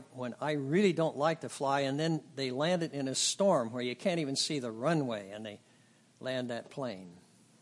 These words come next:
All that instruments. <clears throat> Here I have a picture of a little bird.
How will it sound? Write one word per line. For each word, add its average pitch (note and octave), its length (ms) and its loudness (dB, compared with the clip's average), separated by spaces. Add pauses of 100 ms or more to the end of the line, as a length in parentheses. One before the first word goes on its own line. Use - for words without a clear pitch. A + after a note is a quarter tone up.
(1800)
All D3+ 200 0
that E3+ 180 2
instruments. A#2+ 580 -2 (140)
<clears throat> - 680 -8
Here A3+ 380 0
I D#3 100 2
have D3+ 220 0
a C#3 40 -4
picture D3+ 480 -2
of B2+ 180 -6
a C3 40 -2
little D3+ 260 0
bird. A2+ 540 -2